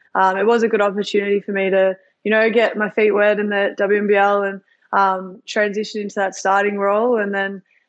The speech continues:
you know, I've just been working so hard with Shannon. I mean, he's just such a huge part of any of the success I've had. I mean, he's someone that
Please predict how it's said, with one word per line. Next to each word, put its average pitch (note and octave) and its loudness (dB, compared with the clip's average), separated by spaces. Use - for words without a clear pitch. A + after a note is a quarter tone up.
you G3+ -4
know, G3+ 2
I've G3 0
just G#3+ -4
been B3+ 2
working G3 0
so G3+ 0
hard F#3 0
with F#3+ -2
Shannon. F#3 -2
I F3+ -4
mean, F#3+ -8
he's G3+ -6
just G3+ -4
such A3+ 0
a - 2
huge G3 -2
part F3+ 0
of F3+ -6
any G3+ 0
of G3 -2
the G3+ -2
success F#3+ -2
I've F3+ 0
had. F3 0
I - -4
mean, F#3+ -6
he's F#3+ -4
someone G3+ 0
that F#3+ -2